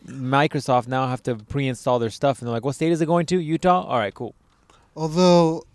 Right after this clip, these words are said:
Speaker 2: as I said, it was fine. I was also thinking, it's not really fine, 'cause what if I, if they stop that, then what's them from stopping anything else?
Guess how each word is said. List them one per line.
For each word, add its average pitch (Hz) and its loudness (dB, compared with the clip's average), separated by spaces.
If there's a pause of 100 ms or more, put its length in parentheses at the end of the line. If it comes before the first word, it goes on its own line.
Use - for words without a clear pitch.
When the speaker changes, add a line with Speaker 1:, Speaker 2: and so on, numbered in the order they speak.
(260)
Speaker 2:
as 160 -2
I 160 4
said, 208 0
it 170 0
was 151 2
fine. 170 -4
I 139 -4
was 143 -4
also 165 0
thinking, 143 -8
it's 143 -16
not 170 -8
really 135 -4
fine, 113 -14
'cause 127 -10
what 151 -2
if 151 -4
I, 139 -2 (1700)
if 151 -10
they 147 -4
stop 185 -4 (100)
that, 151 -4
then 123 -8
what's 139 -10
them 139 -6
from 120 -14
stopping 127 -8
anything 123 -12
else? - -20